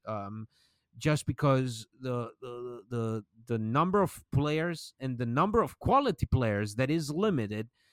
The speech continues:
um, will not allow you, just, will n-, just not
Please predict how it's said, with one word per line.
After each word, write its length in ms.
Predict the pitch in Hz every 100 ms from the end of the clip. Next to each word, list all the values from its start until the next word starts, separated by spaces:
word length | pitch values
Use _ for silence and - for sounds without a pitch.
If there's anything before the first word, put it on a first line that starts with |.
| _ _ -
um, 480 | 127 123 123 123 120 117
will 200 | 151 147
not 240 | 165 170
allow 380 | 147 143 143 131
you, 240 | 104 92 - _ _ _
just, 360 | 131 180 - -
will 240 | 165 180
n-, 140 | 190 -
just 300 | 143 175 -
not 400 | 170 180 202